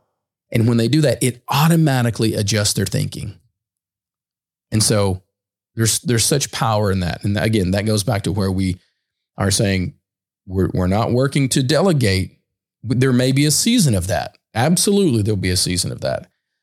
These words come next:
But the end goal is not to see how many people we can get to do tasks.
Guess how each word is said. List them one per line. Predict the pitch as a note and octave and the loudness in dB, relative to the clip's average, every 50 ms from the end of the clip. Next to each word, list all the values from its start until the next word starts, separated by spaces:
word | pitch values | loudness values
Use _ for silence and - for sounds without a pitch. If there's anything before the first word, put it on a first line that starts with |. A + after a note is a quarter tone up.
| _ _ | _ _
But | - B2 A#2 - | -6 -4 -2 0
the | A#2+ B2+ | 0 2
end | C#3+ D#3 D3+ C#3+ | 2 2 2 2
goal | C#3 C#3 C3+ B2+ A#2 | 2 2 2 2 2
is | A2+ G2+ F#2+ | 0 0 0
not | B2 A#2 G#2 F#2 - | 0 -2 -2 -2 -2
to | - G3+ F#3+ F2+ G2 F#2+ - _ _ _ _ _ _ _ | 0 0 0 -2 -4 -6 -12 _ _ _ _ _ _ _
see | - - C3+ C3+ | -2 0 0 2
how | B2+ A#2 | 2 2
many | A2+ A2+ A2 G#2 | 2 2 0 0
people | G2 A#2+ A#2 G#2+ G#2 G2+ | 0 0 0 0 0 0
we | G#2+ A2 | 0 0
can | A2 A2 | 0 0
get | G#2+ A2 G2+ - | 0 0 -2 -2
to | - G#2 | -2 -2
do | F#2 F#2 A2+ A#2 A2+ A2+ A2 A2 G#2+ G2+ G2 - _ _ _ | -2 0 0 0 2 2 2 2 0 0 -2 -6 _ _ _
tasks. | - - A#2+ G2+ G2 G2 G2 - - - - - | -4 -2 0 0 0 0 -2 -4 -4 -4 -4 -4